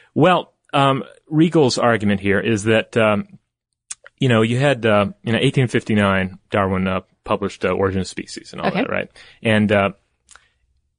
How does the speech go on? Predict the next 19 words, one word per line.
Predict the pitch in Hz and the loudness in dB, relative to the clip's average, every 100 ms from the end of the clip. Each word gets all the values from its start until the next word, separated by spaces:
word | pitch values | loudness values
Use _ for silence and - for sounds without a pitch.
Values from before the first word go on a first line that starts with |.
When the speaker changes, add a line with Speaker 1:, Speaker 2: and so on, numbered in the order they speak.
| _ _ - | _ _ -6
Speaker 1:
the, | 143 139 | 0 0
the | 131 | 0
big | 120 170 156 127 - | 0 0 0 -4 -4
take | 147 139 | -2 0
home | 131 117 107 | 0 -2 0
from, | - 107 | -2 -2
from | 98 110 | -2 -2
all | 101 | 0
of | 95 | 0
this | 101 - | -2 0
that | 110 | 0
everybody | 107 104 98 | 2 0 0
just | 98 - | -2 0
ran | 104 98 98 | 0 2 0
nuts | 113 - | -2 -2
with | 104 92 | -2 0
in | 95 | 0
the | 92 | 2
media | 127 117 92 | 2 2 0